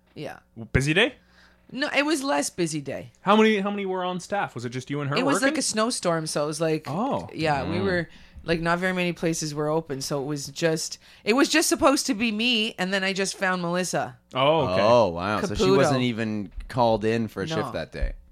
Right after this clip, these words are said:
Speaker 1: But she was called in from God.
Speaker 3: Is that what you, <laughs> is that what you call death? Getting the call from God?
Speaker 1: Yeah.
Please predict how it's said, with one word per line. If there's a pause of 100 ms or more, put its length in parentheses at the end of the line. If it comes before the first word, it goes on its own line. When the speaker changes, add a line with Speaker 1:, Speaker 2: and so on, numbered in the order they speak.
(120)
Speaker 1:
But
she
was
called
in (380)
from
God. (920)
Speaker 3:
Is
that
what
you,
<laughs>
is
that
what
you
call
death?
Getting
the
call
from
God?
Speaker 1:
Yeah.